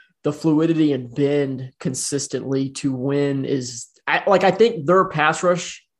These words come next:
ability is very similar, but I see more of the traits show up on Walker's tape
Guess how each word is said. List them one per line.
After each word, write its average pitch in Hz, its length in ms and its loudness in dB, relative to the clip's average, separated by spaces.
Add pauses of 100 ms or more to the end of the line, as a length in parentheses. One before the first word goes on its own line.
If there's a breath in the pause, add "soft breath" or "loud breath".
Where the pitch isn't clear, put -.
(340)
ability 185 720 0 (240 soft breath)
is 160 160 -4
very 151 340 0
similar, 196 840 -2 (400)
but 175 100 4
I 151 120 2
see 196 640 -4
more 170 380 2
of 151 140 0
the 147 100 -2
traits 156 400 -6
show 156 380 -2
up 151 300 -2
on 139 680 -6 (420)
Walker's 151 680 0
tape - 540 0